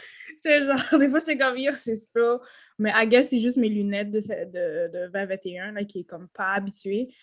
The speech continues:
Mais à part ça, j'ai comme, j'ai aimé, j'ai aimé l'histoire, puis c'est comme, c'est ça, Superman, genre, comme, c'est vraiment ça, Superman. Puis t'as raison, je trouve que le Superman de Zack Snyder est, est, euh, différent.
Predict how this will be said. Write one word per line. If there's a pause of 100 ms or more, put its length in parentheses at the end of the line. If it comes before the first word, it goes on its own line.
(140)
Mais
à
part
ça, (120)
j'ai
comme,
j'ai
aimé, (460)
j'ai
aimé
l'histoire, (300)
puis (600)
c'est
comme,
c'est
ça,
Superman,
genre, (480)
comme, (140)
c'est
vraiment
ça,
Superman.
Puis
t'as
raison,
je
trouve
que (420)
le
Superman
de
Zack
Snyder (100)
est,
est,
euh,
différent.